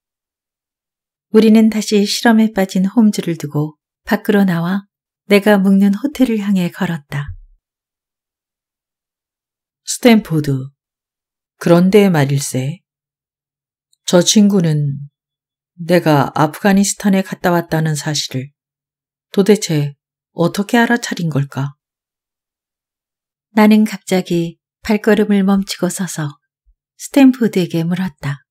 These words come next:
스탠포드는 수수께끼 같은 웃음을 지어보였다.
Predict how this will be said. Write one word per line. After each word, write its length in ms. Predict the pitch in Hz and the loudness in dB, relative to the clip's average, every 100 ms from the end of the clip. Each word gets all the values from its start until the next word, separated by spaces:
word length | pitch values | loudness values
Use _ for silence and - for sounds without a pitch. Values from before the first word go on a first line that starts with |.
| _ _ _ _ _ _ _ _ _ _ _ _ _ _ _ | _ _ _ _ _ _ _ _ _ _ _ _ _ _ _
스탠포드는 880 | - - 254 254 233 233 220 214 180 | -6 4 4 6 2 4 4 2 0
수수께끼 600 | - 294 294 302 254 226 | -2 -2 0 -2 -4 -4
같은 300 | 208 202 - | -2 -2 0
웃음을 400 | 202 196 - 180 175 | 0 0 -2 -4 -4
지어보였다. 760 | - 214 208 175 147 - 147 | -2 -2 -2 -4 -6 -8 -12